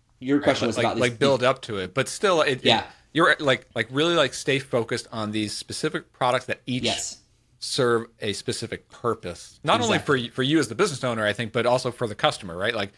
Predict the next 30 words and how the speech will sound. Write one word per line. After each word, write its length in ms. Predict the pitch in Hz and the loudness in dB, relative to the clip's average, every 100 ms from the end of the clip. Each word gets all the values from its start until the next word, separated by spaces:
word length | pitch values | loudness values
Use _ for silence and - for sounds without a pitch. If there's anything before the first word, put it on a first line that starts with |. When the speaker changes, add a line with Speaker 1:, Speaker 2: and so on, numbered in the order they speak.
| _ _ - | _ _ 0
Speaker 2:
"Oh, 60 | 185 | 2
I 80 | |
just 160 | 175 170 | 2 2
wanna, 140 | 170 | 2
like, 140 | 156 143 | 4 2
kinda 200 | 160 139 | -2 -2
dabble 500 | 135 135 135 139 135 | 2 2 4 2 0
and 120 | 131 | -2
see 180 | - 139 | -4 0
what 240 | 131 127 | 0 0
this 320 | 143 135 - - | -4 -6 -6 -4
idea 480 | 123 120 131 127 131 | -2 0 0 0 0
or 160 | 127 117 | -2 -4
this 140 | 117 | -4
person 260 | - 131 135 | -2 -2 -2
is 80 | 117 | 0
all 100 | 117 | 2
about. 280 | 139 165 131 | 4 4 2
I'll, 180 | 131 - | -4 -2
I'll 120 | 127 | -2
get 120 | 120 117 | -2 -6
the 80 | |
book." 380 | 101 104 87 - _ _ _ - | -4 -4 -4 -12 _ _ _ -8
You 100 | 104 | -2
know, 180 | 98 98 | 0 0
Speaker 1:
Yeah. 200 | 104 - | -2 0
Speaker 2:
"I, 120 | 120 | 0
I 100 | 120 | 2
really 240 | 123 139 139 | 2 4 4
wanna 240 | 131 123 | 2 0